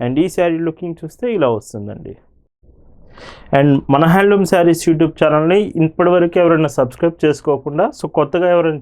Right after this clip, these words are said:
ఛానల్ చూస్తే మాత్రం ఖచ్చితంగా సబ్స్క్రైబ్ చేసుకోండి. ఎందుకంటే భావన హ్యాండ్లూమ్స్‌లో మీకు ఎప్పుడూ కూడా కాటన్ ప్రొడక్ట్స్ చూపి-, చూపిస్తామండి. మీకు కాటన్ శారీస్ ఇష్టపడితే మాత్రం ఖచ్చితంగా మా ఛానల్ మిస్ అవ్వద్దు. And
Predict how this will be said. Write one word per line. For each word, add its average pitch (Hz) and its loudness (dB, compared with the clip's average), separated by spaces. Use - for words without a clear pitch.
ఛానల్ 135 -6
చూస్తే 131 -8
మాత్రం 139 -6
ఖచ్చితంగా 202 0
సబ్స్క్రైబ్ 185 -2
చేసుకోండి. 180 -4
ఎందుకంటే 175 -4
భావన 160 0
హ్యాండ్లూమ్స్‌లో 165 -6
మీకు 160 -8
ఎప్పుడూ 180 0
కూడా 147 0
కాటన్ 185 -2
ప్రొడక్ట్స్ 185 -4
చూపి-, 160 -4
చూపిస్తామండి. 160 -4
మీకు 147 -4
కాటన్ 160 -2
శారీస్ 202 -2
ఇష్టపడితే 165 -4
మాత్రం 135 -4
ఖచ్చితంగా 180 -4
మా 143 -2
ఛానల్ 139 -4
మిస్ 123 -10
అవ్వద్దు. 127 -4
And 160 0